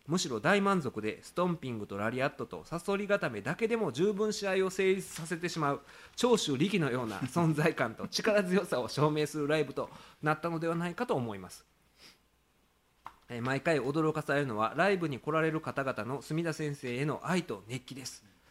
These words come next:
じっと静かに先生の一挙手一投足を見つめ、時にリスナーを突き放すようなプロレスの話題や演芸の話を始めても、それに不快感を示すことは一切なく、むしろ必死に食らいついていこうという真剣さ。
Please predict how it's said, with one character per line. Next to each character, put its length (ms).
じ 120
っ 40
と 220
静 240
か 120
に 120
先 240
生 220
の 200
一 180
挙 160
手 140
一 80
投 160
足 280
を 60
見 140
つ 100
め、 200
時 240
に 160
リ 120
ス 120
ナ 160
ー 20
を 100
突 180
き 100
放 200
す 140
よ 140
う 20
な 180
プ 100
ロ 120
レ 80
ス 120
の 120
話 100
題 220
や 260
演 220
芸 180
の 100
話 320
を 60
始 220
め 100
て 100
も、 180
そ 160
れ 100
に 100
不 100
快 220
感 240
を 60
示 280
す 60
こ 100
と 100
は 100
一 120
切 260
な 120
く、 200
む 100
し 140
ろ 80
必 220
死 160
に 100
食 140
ら 120
い 120
つ 140
い 80
て 100
い 60
こ 180
う 40
と 120
い 100
う 60
真 260
剣 220
さ。 260